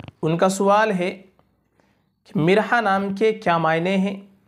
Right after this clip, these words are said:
और क्या मिरहा नाम रख सकते हैं? चुनाचे मिरहा के सबसे पहले हम इसका तलफ़ुज़ सही कर लें। मिरहा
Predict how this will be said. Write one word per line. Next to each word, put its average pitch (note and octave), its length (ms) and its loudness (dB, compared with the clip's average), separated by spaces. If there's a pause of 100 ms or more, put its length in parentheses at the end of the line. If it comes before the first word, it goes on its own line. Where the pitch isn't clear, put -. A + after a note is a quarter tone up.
(680)
और D3 100 -6
क्या D#3+ 200 2
मिरहा D#3 420 0
नाम E3+ 300 0
रख C#3+ 140 -2
सकते - 360 -4
हैं? C3 280 -4 (1600)
चुनाचे G3 360 0
मिरहा G3+ 560 0
के G#3+ 260 -4 (340)
सबसे B3+ 340 -2
पहले G3+ 300 2
हम G3+ 200 0
इसका F#3 240 0
तलफ़ुज़ E3 500 -2
सही F3 220 0
कर D3+ 200 0
लें। D3+ 260 -4 (520)
मिरहा A3 720 2